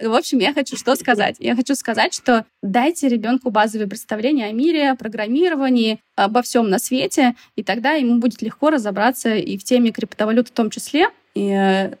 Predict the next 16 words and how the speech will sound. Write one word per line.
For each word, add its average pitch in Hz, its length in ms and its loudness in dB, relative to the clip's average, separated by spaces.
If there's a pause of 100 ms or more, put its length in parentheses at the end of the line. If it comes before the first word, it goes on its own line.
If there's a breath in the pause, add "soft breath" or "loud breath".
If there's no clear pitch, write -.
(100)
я 269 220 0
не 262 160 2
могу 247 280 2
сказать, 233 320 0
что - 180 -2
это 233 140 -2
какое-то 202 380 -6
необходимое 240 920 0
знание, 208 400 0
без 190 160 -4
которого 196 340 -6
никуда 214 480 0
н-, - 380 -2 (280)
и 190 100 -2
так 185 160 -2
далее. - 220 0